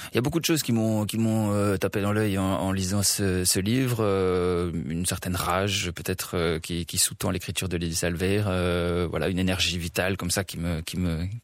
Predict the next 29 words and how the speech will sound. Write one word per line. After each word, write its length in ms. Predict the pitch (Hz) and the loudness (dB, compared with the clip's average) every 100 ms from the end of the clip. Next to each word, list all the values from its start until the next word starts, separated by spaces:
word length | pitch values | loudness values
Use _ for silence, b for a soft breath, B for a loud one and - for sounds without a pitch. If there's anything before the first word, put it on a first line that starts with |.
| _ | _
qui 120 | - | -8
me 60 | 90 | -6
transporte, 500 | - 92 - 98 - | -4 -6 -4 -4 -6
qui 140 | - | -4
me 80 | 87 | -4
fait 340 | 80 76 - - - | -2 -2 -4 -4 -2
un 100 | 98 | 2
humour, 480 | 98 101 120 123 - B B B B B _ | 4 4 2 0 -6 B B B B B _
euh, 1080 | 85 87 85 80 78 78 67 73 69 73 64 - - | 0 2 2 2 0 0 0 0 0 0 -2 -2 -2
important 520 | 90 - - - 101 | -4 -4 -8 -2 0
aussi. 640 | 92 - 98 107 113 120 | 0 0 0 2 2 2
Et 100 | 95 | 0
puis, 440 | 90 - 101 110 104 | -2 -2 2 4 4
euh, 300 | 98 98 98 B B B B B B B - | 4 2 0 B B B B B B B -6
je 100 | - | -4
crois 220 | - 98 | -2 -2
qu'on 300 | - 92 92 | 0 2 2
va 100 | 90 | 0
pas 100 | 95 | -2
se 60 | - | -2
cacher, 240 | 95 - | 0 2
ce 80 | - | 2
qui 120 | 107 | 2
m'a, 180 | 101 101 | 2 2
ce 100 | - | 2
qui 100 | 101 | 2
m'a 120 | 101 | 2
le 120 | 98 | 2
plus 300 | 95 107 104 | 0 0 0